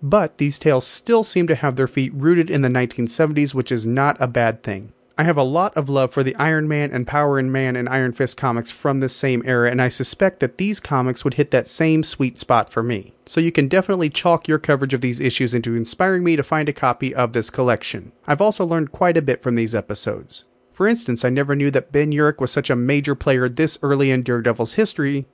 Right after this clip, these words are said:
as I had always assumed that he was a more modern Reed two thousands edition.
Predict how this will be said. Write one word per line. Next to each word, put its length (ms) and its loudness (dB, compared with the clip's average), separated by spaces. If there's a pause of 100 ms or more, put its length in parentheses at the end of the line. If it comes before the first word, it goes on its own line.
(120)
as 140 -2
I 120 2
had 120 2
always 420 2
assumed 380 -2
that 80 -2
he 140 -2
was 180 -4
a 140 -2
more 240 2
modern 640 0
Reed 200 -2
two 120 -4
thousands 520 0
edition. 600 -4